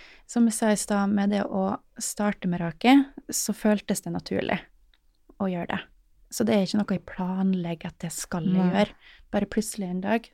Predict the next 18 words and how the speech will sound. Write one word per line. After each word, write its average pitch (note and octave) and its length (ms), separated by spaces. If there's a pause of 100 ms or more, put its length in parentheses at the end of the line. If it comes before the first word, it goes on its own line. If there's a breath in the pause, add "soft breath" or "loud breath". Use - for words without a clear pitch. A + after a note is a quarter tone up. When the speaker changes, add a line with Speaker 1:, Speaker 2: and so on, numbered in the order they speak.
(160)
Speaker 1:
så - 180
kjenner G3 380
jeg E3 80
på F3 80
at, E3+ 200
«Oi, F3 180 (120)
det F#3 120
her F3+ 180
føltes - 360
riktig F3+ 300
nå.» F#3 140 (840 loud breath)
Eh, G3 420 (300)
det G#3 140
samme G#3 240
tenker G#3 340
jeg G3 60
også F#3 240
med F#3 400